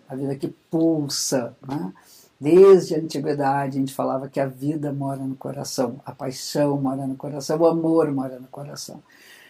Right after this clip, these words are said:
Então é importante que a gente dê esse impulso, que a gente revigore, traga energia, impulsione as coisas relacionadas ao coração, nossas paixões.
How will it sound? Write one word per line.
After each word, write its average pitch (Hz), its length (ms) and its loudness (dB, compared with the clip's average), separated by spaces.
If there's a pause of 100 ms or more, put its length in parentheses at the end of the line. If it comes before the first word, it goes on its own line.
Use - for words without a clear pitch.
(160)
Então 156 140 0
é 160 40 4
importante 160 760 4
que 151 80 -2
a 143 80 2
gente 143 640 0 (300)
dê 170 220 8
esse 214 160 6
impulso, 139 520 2 (160)
que - 80 -8
a 127 60 -2
gente 139 300 0 (120)
revigore, 147 1040 4 (360)
traga 151 260 4
energia, 143 1080 2
impulsione 156 1160 0 (260)
as 127 220 -6
coisas 139 380 -2
relacionadas 131 760 -4
ao 131 100 -8
coração, 135 520 -8
nossas 127 340 -6
paixões. 139 720 -2